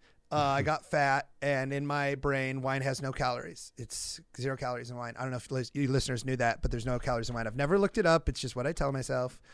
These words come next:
Speaker 1: Uh, so I drink wine now instead of beer.
Speaker 2: How, how, like, what were, what was your drink of choice? Like, what were you always? You were a beer guy.
Speaker 1: I'm a beer guy, uh, because,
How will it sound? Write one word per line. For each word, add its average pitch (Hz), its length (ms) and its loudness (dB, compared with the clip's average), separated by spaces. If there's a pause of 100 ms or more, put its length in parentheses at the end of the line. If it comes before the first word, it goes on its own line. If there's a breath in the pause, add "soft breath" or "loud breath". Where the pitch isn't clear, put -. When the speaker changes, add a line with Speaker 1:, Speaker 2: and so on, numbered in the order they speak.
(320 soft breath)
Speaker 1:
Uh, 127 240 0
so 131 140 -2
I 131 40 2
drink 143 220 0
wine 170 220 2
now 117 160 -4 (260)
instead 131 260 -4
of 127 60 0
beer. - 160 0
Speaker 2:
How, 175 220 6
how, 170 260 6
like, 147 260 6
what 151 240 8
were, 147 160 6
what 135 220 8
was 127 220 8
your 123 100 6
drink 95 280 0
of 92 60 -4
choice? 80 400 -4
Like, 95 80 -2
what 107 200 2
were 104 120 0
you 98 160 2
always? 90 160 -2
You 123 200 4
were 269 80 12
a 220 40 10
beer 160 300 6
guy. 98 260 6
Speaker 1:
I'm 202 100 8
a 233 40 8
beer 262 220 10
guy, 185 320 10
uh, 180 420 8
because, 185 380 6